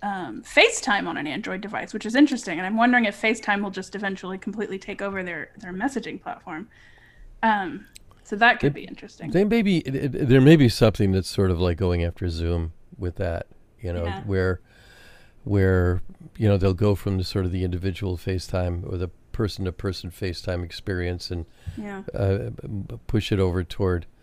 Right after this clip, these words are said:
Speaker 2: in the Zoomy direction. I, I had a, um,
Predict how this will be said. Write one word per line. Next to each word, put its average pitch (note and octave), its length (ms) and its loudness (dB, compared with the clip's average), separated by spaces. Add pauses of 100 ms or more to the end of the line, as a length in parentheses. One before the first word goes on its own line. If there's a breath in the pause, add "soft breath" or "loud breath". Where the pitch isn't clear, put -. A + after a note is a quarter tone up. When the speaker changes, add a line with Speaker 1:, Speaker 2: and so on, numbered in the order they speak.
(380 soft breath)
Speaker 2:
in F#2+ 120 -2
the F#2 80 0
Zoomy G2 340 2
direction. F2 520 -2
I, G2+ 220 -2 (360 soft breath)
I A2+ 120 2
had A#2+ 300 4
a, F#2+ 360 2
um, F2 460 0